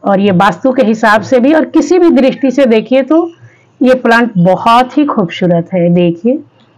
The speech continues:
देखने के लिए भी बहुत ही खूबसूरत दिखता है। देखिए,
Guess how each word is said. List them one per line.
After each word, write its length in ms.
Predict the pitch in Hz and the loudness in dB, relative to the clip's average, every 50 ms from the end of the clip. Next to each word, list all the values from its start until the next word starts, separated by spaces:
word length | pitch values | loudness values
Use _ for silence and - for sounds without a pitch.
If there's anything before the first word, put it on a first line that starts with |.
| _ _ _ - | _ _ _ -4
देखने 440 | 175 175 214 233 233 - 277 294 285 | 0 0 0 0 0 0 0 0 2
के 100 | 294 254 | 0 0
लिए 200 | 226 226 226 220 | 0 2 2 2
भी 120 | 208 254 | 2 0
बहुत 480 | 247 185 170 180 170 202 190 175 - - | 0 0 0 0 0 -2 -2 -2 -2 -6
ही 60 | 233 | -6
खूबसूरत 480 | - - - 165 - - 196 170 175 165 | -6 -8 -12 -12 -8 -4 -2 -2 0 0
दिखता 300 | 170 165 170 - - 175 | -2 -2 -4 -4 -2 -2
है। 140 | 170 165 | -2 0
देखिए, 420 | 165 170 170 165 - - 196 185 | 0 0 -2 -4 -4 -8 -8 -8